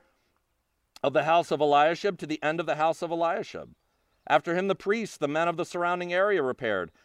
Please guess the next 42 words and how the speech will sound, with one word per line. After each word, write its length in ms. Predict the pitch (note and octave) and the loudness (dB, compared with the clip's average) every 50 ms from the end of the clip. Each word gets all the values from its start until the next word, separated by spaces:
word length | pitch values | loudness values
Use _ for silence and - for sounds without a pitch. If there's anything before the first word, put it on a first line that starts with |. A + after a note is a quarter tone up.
| _ - | _ -2
After 320 | - C#3+ D3+ - F3+ E3+ | 0 0 0 0 -2 -2
them, 300 | E3 G3+ G#3 G3+ E3 C#3 | 2 2 2 2 0 0
Benjamin 540 | B2 D3 E3+ G3 F#3+ - F#3 D#3+ D3 C#3+ C3 | 0 0 0 0 -2 -4 -4 -4 -2 -2 -4
and 100 | A#2+ A#2 | -4 -4
Heshub 440 | D3 F3+ F#3+ F3+ - F#3 D#3 C3 B2+ | -2 -2 -2 -2 0 -2 -2 0 0
repaired 340 | C3 B2 - D3 D3+ D3+ D3+ | -2 -2 -2 0 0 2 2
opposite 480 | D3 D3 - - C#3+ - F3 D3+ - | 2 0 -2 -4 -8 -8 -8 -8 -4
their 240 | - E3 F#3+ A#3 F#3+ | -2 -2 0 0 0
house. 480 | E3 C3 G#2 E2 C#2+ - - - - _ _ _ _ _ _ _ _ - | 0 0 0 0 -2 -6 -14 -20 -20 _ _ _ _ _ _ _ _ -2
After 300 | - C#3 C3+ - C#3 B2+ | 0 0 0 0 -2 -2
them, 280 | C3+ D3 D#3+ F3+ F#3 - | 0 2 2 0 2 2
Azariah, 560 | D3 D3+ C#3+ D3 D3 C3+ C3+ C3+ D3+ F3+ F#3+ | 2 2 2 0 0 2 2 4 4 4 2
the 100 | F3 C#3+ | 0 -2
son 200 | - - D#3 D3 | -4 -4 -2 0
of 120 | D3 C#3+ B2+ | 0 0 -2
Maaseiah, 600 | B2+ B2 C3+ C#3+ - - F#3 F3+ F#3 F#3+ F#3+ - | -2 -4 -4 -4 -4 -4 -2 0 0 0 0 -2
son 220 | - D#3+ D3 C#3+ | -2 -4 -2 0
of 160 | C#3 C3 - _ _ _ _ B2+ | -2 -2 -4 _ _ _ _ 0
Ananiah, 520 | C#3+ D3+ D3+ C#3 C3+ C3 C#3 E3 F#3+ G3 | 0 2 2 2 0 2 4 4 4 4
repaired 480 | F3+ D3 B2+ - C#3 C#3+ D#3 E3 E3 D#3 | 4 2 -2 -2 -2 -2 0 0 0 -2
beside 380 | D#3 - - D#3 D#3+ F3 E3 | -4 -4 -2 0 0 0 0
his 200 | D#3+ F3 E3+ D3+ | -2 -4 -2 -2
own 220 | F#3+ F#3+ A3 A#3 F#3 | -2 -2 -2 -2 -2
house. 440 | C#3 B2 G2+ F2 D#2+ - - - _ _ _ _ _ _ _ - | -2 -2 -2 -4 -6 -10 -16 -20 _ _ _ _ _ _ _ 0
After 320 | B2+ D3 - - D#3+ D3 | 2 2 2 2 -2 -2
him, 280 | E3 F3+ G#3 G#3 F#3 D#3 | 0 0 0 0 0 0
Binnui, 480 | C#3+ F3 G3+ A3 G#3 F3+ D3+ C#3+ C3+ | 0 0 2 4 4 6 6 6 4
the 100 | B2+ B2+ | 2 0
son 220 | - - E3+ E3 E3+ | -4 -4 -4 -2 -2
of 120 | D#3+ C#3+ | -4 -4
Henadad, 500 | D3 E3 G3 A3 G#3 D#3 D3 C#3 B2+ A2 | -4 -4 -2 0 0 2 2 2 2 2
repaired 420 | A#2 B2 A#2 - D3 D#3+ D#3+ D#3+ | 0 -4 -6 -4 -2 -2 -2 0
another 340 | E3 E3 E3 F3+ G#3 A#3 G#3+ | -2 0 0 0 2 2 0
section 560 | - - D3 A#2+ G#2+ - - - E2+ D2+ C#2 - _ _ _ _ _ _ _ | -2 -2 -4 -4 -4 -4 -8 -16 -16 -16 -16 -18 _ _ _ _ _ _ _
from 160 | - F3+ E3 D#3+ | -6 -4 -2 0
the 60 | D3+ | 0
house 260 | D3+ D3+ D3+ D3 - | 2 2 2 0 0
of 140 | E3+ D3 D3+ | -4 -4 -2
Azariah 640 | C#3+ D3 D#3+ D3+ D3+ D#3+ D3 C#3+ C#3 D3+ E3+ G3 G#3 | 0 2 2 2 2 0 0 2 4 4 6 4 4
to 100 | - F3 | 4 2
the 100 | D#3 C#3+ | 0 0
buttress 580 | A2+ - C#3 C#3+ - - - A3 A3+ - - | 0 0 0 0 0 0 0 -2 -2 -4 -6